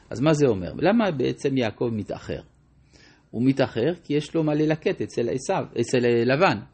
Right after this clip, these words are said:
עכשיו, כשמלקטים אצל לבן, תמיד יש חשש, האם ליקטתי את הכבשה האחרונה או שלא? ולכן הנטייה הטבעית של מלקטי ניצוצות זה להתעכב.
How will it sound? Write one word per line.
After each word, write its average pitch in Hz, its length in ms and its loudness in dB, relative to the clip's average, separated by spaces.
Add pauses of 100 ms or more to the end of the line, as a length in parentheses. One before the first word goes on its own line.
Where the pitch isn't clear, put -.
(580)
עכשיו, 98 260 -4
כשמלקטים 127 840 0
אצל 123 260 -2
לבן, 107 580 -4 (340)
תמיד 202 300 -2
יש 156 200 0
חשש, 123 600 -6 (500)
האם 160 320 2
ליקטתי 135 840 0
את 104 140 -6
הכבשה 110 500 -6 (140)
האחרונה 104 540 0 (200)
או 131 100 0
שלא? 131 380 6 (760)
ולכן 117 320 0
הנטייה 147 440 2
הטבעית 139 420 0
של 110 160 -4
מלקטי 107 460 -2
ניצוצות 139 580 -2
זה 127 100 2
להתעכב. 107 460 -4